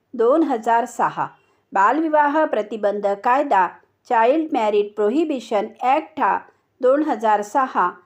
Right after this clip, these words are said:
या वर्षी पारित झाला. आता यानंतरचा पुढचा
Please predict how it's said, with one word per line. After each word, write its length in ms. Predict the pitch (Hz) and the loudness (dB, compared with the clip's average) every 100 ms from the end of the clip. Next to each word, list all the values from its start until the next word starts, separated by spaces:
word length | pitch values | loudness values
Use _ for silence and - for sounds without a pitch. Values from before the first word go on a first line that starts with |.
| _ _ | _ _
या 180 | 226 233 | 0 2
वर्षी 500 | 311 240 - 208 185 185 _ _ - | 2 -2 -6 -10 -8 -10 _ _ 0
पारित 420 | 247 254 302 285 | 2 2 -2 -6
झाला. 320 | 196 156 151 - _ _ - | -6 -4 -6 -10 _ _ -8
आता 280 | 202 202 208 | -6 -2 -2
यानंतरचा 840 | 196 190 262 339 311 320 294 302 | 0 2 2 0 0 0 0 0
पुढचा 520 | 294 294 240 226 262 | -2 -4 -10 -2 0